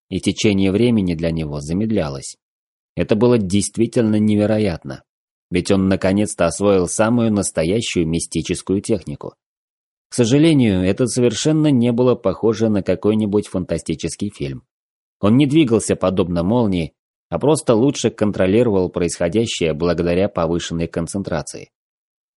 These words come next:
Хотя Сенсейч и обещал, что со временем он сможет развить эту способность гораздо лучше, сейчас она давала самое минимальное преимущество, к тому же требовала длительной подготовки. Всё-таки вхождение в нужное состояние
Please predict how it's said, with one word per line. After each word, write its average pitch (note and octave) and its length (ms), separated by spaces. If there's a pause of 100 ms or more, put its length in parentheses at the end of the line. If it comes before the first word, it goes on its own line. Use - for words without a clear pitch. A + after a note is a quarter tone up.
Хотя C3 280
Сенсейч C#3 640
и A#2+ 80
обещал, A#2 540
что - 180
со F#2+ 180
временем G2+ 540
он F#2 100
сможет G#2+ 440
развить F#2+ 420
эту F2+ 160
способность F2 680
гораздо F2+ 460
лучше, A#2 400 (480)
сейчас D#3+ 400
она A#2 160
давала F2+ 420
самое C#3 480
минимальное G#2+ 640
преимущество, F#2 760 (340)
к - 80
тому A2+ 240
же C#3 160
требовала G#2+ 520
длительной F2+ 500
подготовки. F2 760 (640)
Всё-таки F#2 460
вхождение F#2 640
в F2 80
нужное F#2 320
состояние F#2+ 720